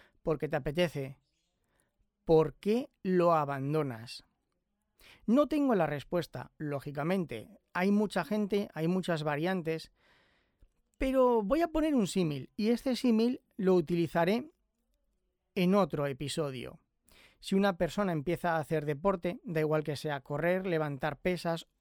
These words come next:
o ir en bici, si es correr o ir en bici, a lo mejor hace X kilómetros en X tiempo y espera ver una evolución. Esa evolución es hacer esos X kilómetros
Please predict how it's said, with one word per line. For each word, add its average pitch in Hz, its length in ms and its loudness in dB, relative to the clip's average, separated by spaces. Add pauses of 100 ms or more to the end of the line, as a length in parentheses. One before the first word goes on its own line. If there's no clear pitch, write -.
(120)
o 160 180 -2
ir 151 140 -2
en 135 160 -6
bici, 202 360 -2 (800)
si 214 200 -4
es 247 120 -2
correr 226 360 4
o 202 60 4
ir 196 140 2
en 165 180 2
bici, 202 380 -2
a 170 100 -8
lo 160 80 -6
mejor 160 340 0
hace 180 540 0
X 170 360 -4
kilómetros 180 720 -2
en 160 180 -2
X 151 300 -6
tiempo 147 460 -4 (420)
y 208 120 -2
espera 277 340 0
ver 269 140 0
una 196 220 2
evolución. 139 640 -4 (480)
Esa 156 220 -6
evolución 160 560 0
es 208 260 -2
hacer 151 380 -4
esos 135 320 -6
X 160 320 -4
kilómetros 196 640 0